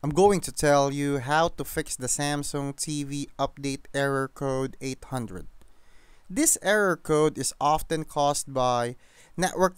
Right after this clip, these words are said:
issues or a failed update process. The first step is to power cycle your device. Unplug both your T V and router for ten to fifteen minutes, then reconnect the router first,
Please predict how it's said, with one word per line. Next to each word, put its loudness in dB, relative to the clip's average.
issues -2
or 2
a 2
failed 0
update -8
process. 0
The 2
first -2
step -4
is 0
to -2
power 8
cycle 2
your 0
device. 0
Unplug 6
both 4
your 2
T -2
V 0
and 2
router 2
for -4
ten 4
to -4
fifteen -2
minutes, -4
then -2
reconnect 2
the -2
router 4
first, -4